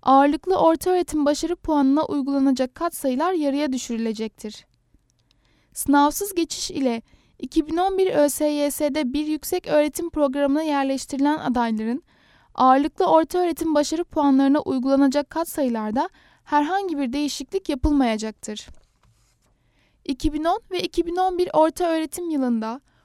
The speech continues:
orta öğretim kurumlarından mezun olamadıkları için yerleştirildikleri yüksek öğretim programlarına kayıtlarını yaptıramayan adaylar, durumlarını on nokta on birinci maddesinde belirtildiği şekilde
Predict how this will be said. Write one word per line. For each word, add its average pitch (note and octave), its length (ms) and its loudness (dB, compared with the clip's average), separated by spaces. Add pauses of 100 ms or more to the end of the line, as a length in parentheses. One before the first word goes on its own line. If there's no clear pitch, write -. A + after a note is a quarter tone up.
(100)
orta C#4+ 340 0
öğretim F#4+ 380 -4
kurumlarından C4+ 760 0
mezun D4 380 -2
olamadıkları C#4+ 680 -2
için A3 400 -8 (360)
yerleştirildikleri C#4 1080 0
yüksek F4+ 420 0
öğretim D#4 380 0
programlarına C#4 680 2
kayıtlarını C#4+ 560 -2
yaptıramayan D4+ 720 0
adaylar, A3+ 540 -2 (640)
durumlarını C4 640 4 (460)
on G4 280 0
nokta E4+ 400 -2
on E4+ 260 -2
birinci D4+ 440 -4 (160)
maddesinde B3+ 680 -4
belirtildiği C4 600 -6
şekilde A#3 520 -8